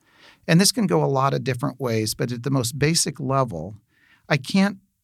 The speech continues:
well, and it goes back to the, why the statue I thought was such a powerful part of the movie. Jesus's words are inclusive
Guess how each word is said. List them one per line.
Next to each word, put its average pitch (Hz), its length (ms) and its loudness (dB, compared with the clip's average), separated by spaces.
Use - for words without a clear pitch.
well, 185 140 4
and 190 120 4
it 180 40 2
goes 165 180 2
back 160 200 0
to 156 100 -4
the, 139 200 0
why 135 180 2
the 123 60 -4
statue 165 480 0
I 117 60 0
thought 127 200 0
was 139 120 -4
such 127 180 -4
a 127 40 -6
powerful 123 380 -2
part 143 220 0
of 113 60 -2
the 117 60 0
movie. 131 280 0
Jesus's 175 580 -2
words 160 300 0
are 139 100 -2
inclusive 156 800 -2